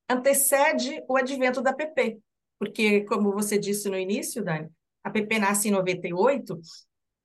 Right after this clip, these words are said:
e aqui no Brasil, mais fortemente na época, nos anos dois mil, né, a partir do ano dois mil,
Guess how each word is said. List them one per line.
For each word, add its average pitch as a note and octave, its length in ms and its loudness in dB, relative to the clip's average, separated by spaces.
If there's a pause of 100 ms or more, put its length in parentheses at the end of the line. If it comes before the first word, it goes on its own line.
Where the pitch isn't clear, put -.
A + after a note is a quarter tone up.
(360)
e A#3 220 0
aqui A3 180 -2
no A#3 80 4
Brasil, G3 420 2
mais G#3 240 0
fortemente F3+ 540 -6
na D#3+ 140 0
época, D#3 420 -4
nos E3 220 2
anos D#3+ 180 0
dois E3+ 260 0
mil, F3 380 -2
né, F3 200 0
a A3 60 -4
partir G3 380 -2
do E3 140 0
ano E3 180 0
dois E3 320 -4
mil, G3 360 -2